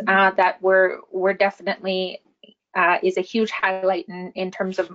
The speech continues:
my personal, um, respect, uh, is, is the partnerships that we, we've been able to establish with our neighboring First Nations, as Cliff has alluded to. Um, in,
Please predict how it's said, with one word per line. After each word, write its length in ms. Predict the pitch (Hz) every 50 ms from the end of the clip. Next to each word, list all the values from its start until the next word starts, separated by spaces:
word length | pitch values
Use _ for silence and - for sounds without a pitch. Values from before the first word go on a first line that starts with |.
| - -
my 200 | 190 185 180 175
personal, 640 | - - 208 208 208 - - 196 190 180 175 165 - -
um, 260 | 180 180 180 175 - -
respect, 440 | 180 180 - - 175 175 175 - _ - - - - - - _ _ _ -
uh, 200 | 170 175 185 - - -
is, 480 | 185 180 180 180 180 190 - - - - - -
is 300 | - 190 190 185 185 -
the 80 | - 190
partnerships 500 | - - 214 - 214 220 - 202 - -
that 120 | 208 -
we, 160 | - 190 185 - _ _ -
we've 220 | 185 196 196 196
been 120 | 196 185 185
able 220 | 185 180 190 190
to 140 | 190 - 185
establish 640 | 180 - - 180 175 185 180 190 185 185 - - -
with 180 | - 185 185 185 _ - -
our 140 | - 180 180
neighboring 420 | 185 185 185 175 180 180 175 185
First 220 | - - 185 - -
Nations, 460 | 180 175 180 - - 190 185 180 185
as 180 | 180 175 - -
Cliff 260 | - - - 196 - -
has 200 | - 190 185 -
alluded 360 | 185 175 180 175 180 185 - -
to. 240 | - 180 170 175 190 - _ _ _ _ _ _ _ _ -
Um, 400 | 190 185 190 185 180 180 170 - - _ _ _ _ _ _ _ _ _ -
in, 260 | 214 208 202 -